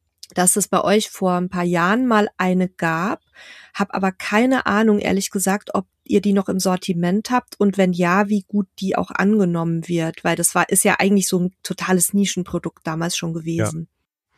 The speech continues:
Speaker 2: Tatsächlich, äh, haben wir weiterhin, äh, eine Smokerbox im Sortiment, die dann halt so geformt ist, dass es halt eben in so einen City-Chef passt, wie, äh, wie für deine
Speaker 1: Oh.
Speaker 2: Eltern,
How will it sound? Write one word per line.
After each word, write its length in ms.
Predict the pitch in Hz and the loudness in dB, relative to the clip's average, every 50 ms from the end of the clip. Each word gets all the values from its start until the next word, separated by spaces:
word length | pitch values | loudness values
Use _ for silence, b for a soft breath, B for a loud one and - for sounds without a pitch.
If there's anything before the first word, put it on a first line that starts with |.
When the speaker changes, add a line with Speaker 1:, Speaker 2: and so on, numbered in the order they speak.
| B B B B B B B | B B B B B B B
Speaker 2:
Tatsächlich, 580 | - 131 127 - 151 147 - 190 190 190 185 - | -4 -2 0 0 0 0 4 4 4 4 4 4
äh, 60 | 147 | 4
haben 260 | 139 139 135 143 139 | 4 4 4 4 4
wir 300 | 135 135 135 135 135 123 113 110 107 | 4 4 6 6 4 2 0 -2 -2
weiterhin, 520 | 120 123 135 120 131 123 135 127 135 131 123 | 0 2 2 4 4 4 4 4 4 4 2
äh, 40 | 117 117 | 2 0
eine 420 | 120 117 123 120 117 120 120 117 113 | 2 2 2 2 2 2 0 0 -2
Smokerbox 960 | - - 139 131 131 131 117 - 117 120 - _ - - - - - - - | -2 0 0 0 0 0 -2 -2 -4 -6 -6 _ -12 -10 -10 -8 -8 -8 -8
im 200 | - 123 113 110 | -6 -4 -4 -4
Sortiment, 680 | - - 117 110 113 131 143 160 196 214 - - - - - - | -2 -4 -4 -2 0 0 0 0 -2 -4 -6 -12 -16 -14 -8 -4
die 60 | 113 | -2
dann 160 | 107 117 113 | 0 2 2
halt 260 | 120 113 110 110 101 - | 4 4 2 2 0 -4
so 440 | - - - - - - - 120 113 | -10 -16 -18 -18 -20 -4 -2 -2 0
geformt 440 | 127 120 - 131 135 139 139 120 131 | 0 0 2 4 4 4 4 4 2
ist, 160 | 120 - - | 0 2 0
dass 140 | 123 107 117 | 0 0 0
es 120 | 110 - | -2 -2
halt 180 | 120 113 101 - | -2 -2 -2 0
eben 260 | - 135 156 147 135 | 2 2 4 4 4
in 80 | 123 120 | 2 2
so 100 | - 123 | 2 2
einen 120 | 117 120 | 0 2
City-Chef 680 | - - 151 - 160 143 - - 143 135 135 - - - | 2 0 -2 0 -2 -4 0 0 0 0 0 -2 -8 -6
passt, 440 | - 127 127 123 - - - - - | -2 -2 -2 -2 -4 -8 -10 -8 -6
wie, 80 | 117 117 | -2 0
äh, 180 | 117 120 117 | 0 2 2
wie 100 | 117 117 | 0 0
für 120 | - 117 113 | -2 -2 -2
deine 280 | 110 113 113 113 113 | 0 0 2 2 2
Speaker 1:
Oh. 40 | 110 | 2
Speaker 2:
Eltern, 460 | 110 113 123 131 - 135 127 127 123 | 2 2 0 0 0 0 0 0 -2